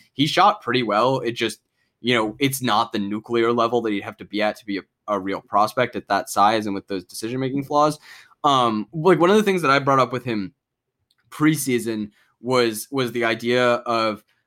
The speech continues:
kind of the inverse of what we talked about with Kyra Lewis, with the touch skill between off the dribble passing and off the dribble shooting. Uh, I thought Tre Mann, maybe because he was such a, such a brilliant off the dribble shooter,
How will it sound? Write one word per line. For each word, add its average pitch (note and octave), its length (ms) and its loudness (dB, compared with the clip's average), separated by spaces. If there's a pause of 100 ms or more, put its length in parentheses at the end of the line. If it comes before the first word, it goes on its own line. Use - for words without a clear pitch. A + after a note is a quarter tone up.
(400)
kind D#3 200 0
of D#3 80 2
the C3+ 140 -4
inverse D3 420 0
of C#3 80 -12
what B2+ 100 -4
we B2 80 -6
talked A#2+ 240 -4
about A#2+ 160 -2
with G#2 140 -10
Kyra A2 280 -2
Lewis, A2+ 360 -4
with A2 140 -10
the A2 60 -14
touch - 360 -8
skill A2+ 280 -2
between A2+ 640 -8 (360)
off A#2+ 240 2
the C3 80 -4
dribble A2 280 -4
passing A2 600 -2
and G2+ 100 -8
off G2+ 240 -6
the A#2+ 80 -8
dribble G2 220 -10
shooting. G#3+ 500 0 (320)
Uh, B2 260 4 (160)
I C#3+ 100 2
thought E3+ 260 2
Tre C3+ 200 2
Mann, A#2+ 460 0 (160)
maybe B2 240 -2
because A2+ 320 -10
he A2 120 -10
was A2 200 -8
such A#2 200 -4
a, G#2+ 160 -4 (600)
such C3 400 -4
a A#2+ 200 4
brilliant A2 640 -4
off G#2+ 260 0
the A#2 80 -6
dribble G2 280 -8
shooter, D3+ 580 -2